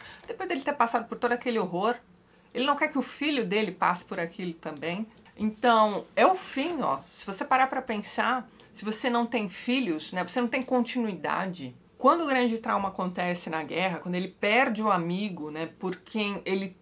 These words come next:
tem também aquele momento soldados da Legião Urbana, sabe? "Nossas meninas estão longe daqui."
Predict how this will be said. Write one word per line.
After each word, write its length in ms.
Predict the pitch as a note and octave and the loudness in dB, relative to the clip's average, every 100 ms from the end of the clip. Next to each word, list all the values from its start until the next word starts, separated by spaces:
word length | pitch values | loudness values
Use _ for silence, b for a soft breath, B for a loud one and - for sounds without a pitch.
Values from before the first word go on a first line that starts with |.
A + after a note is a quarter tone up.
| - | 0
tem 380 | A3+ A#3 C4 | 2 4 2
também 560 | C#4+ A3+ G3 F3 G#3+ G#3 | -2 -2 -2 0 0 0
aquele 380 | F#3+ F#3+ A3 G3 | -2 -2 -2 0
momento 800 | F#3 F3 F3 F#3+ F3+ F3+ E3+ - - | 0 0 0 0 -2 -2 -2 -2 -8
soldados 760 | - D#3+ D3+ D#3+ E3 D#3+ D3+ | -4 -2 0 6 6 6 -2
da 120 | C#3+ | -4
Legião 340 | D3+ D#3 E3+ D#3+ | -2 -2 -4 -6
Urbana, 460 | D3+ F3 G3 D#3+ | -2 2 2 2
sabe? 340 | C#3 G3 E3 D3 | 0 2 2 2
"Nossas 340 | D3+ D3+ D#3+ | -4 -4 -6
meninas 460 | E3 E3+ G3 F3+ D#3+ | -4 -2 0 -2 -4
estão 240 | - E3+ | -4 -4
longe 260 | D#3+ E3 D#3+ | -2 -2 -2
daqui." 480 | E3 E3 G#3+ F#3 | -4 -2 -6 -6